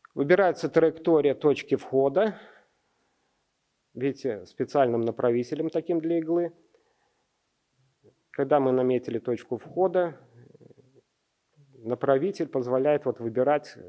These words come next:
траекторию, по которой нам производить аблацию. И вот таким простым движением д-, достигается эта цель. Единственное,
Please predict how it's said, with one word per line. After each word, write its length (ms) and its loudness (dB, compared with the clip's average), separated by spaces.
траекторию, 560 0
по 100 -8
которой 400 -4
нам 220 -6
производить 600 -8
аблацию. 720 -4
И 60 -4
вот 420 -4
таким 300 -2
простым 420 -2
движением 680 -2
д-, 300 -8
достигается 640 -6
эта 160 -4
цель. 260 -6
Единственное, 800 0